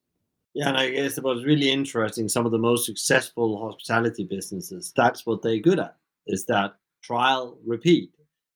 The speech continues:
and the repeat keep on coming because there's so much trust in that experience and deliver every time that they wanna come back, and it just becomes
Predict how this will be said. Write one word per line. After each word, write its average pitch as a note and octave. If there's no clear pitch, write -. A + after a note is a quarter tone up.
and -
the G3
repeat D3
keep D#3
on A#2
coming A2+
because G#2
there's A2
so C#3
much A#2+
trust C3
in G#2+
that A2+
experience A2
and G2+
deliver G#2
every A#2+
time G2+
that G2+
they G2+
wanna G#2
come F#2+
back, A2
and F#2+
it G#2+
just B2
becomes G2+